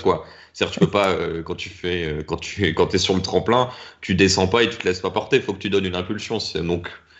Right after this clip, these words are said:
ok, on peut considérer que les clubs tremplins, euh, il peut y avoir, je vais pas dire un,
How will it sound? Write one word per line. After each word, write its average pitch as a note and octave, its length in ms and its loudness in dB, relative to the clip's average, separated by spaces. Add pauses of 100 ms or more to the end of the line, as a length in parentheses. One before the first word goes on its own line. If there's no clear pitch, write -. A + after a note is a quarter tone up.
(240)
ok, G2 320 2
on A2 80 6
peut G2 140 0
considérer G2 500 2
que - 80 -8
les F#2 120 2
clubs F#2+ 240 -2
tremplins, G2 720 0
euh, E2 320 2
il E2+ 120 -4
peut F#2 140 4
y F2 80 6
avoir, E2+ 440 4
je - 80 -6
vais - 60 -18
pas - 60 -4
dire E2+ 200 -2
un, D#2+ 240 -4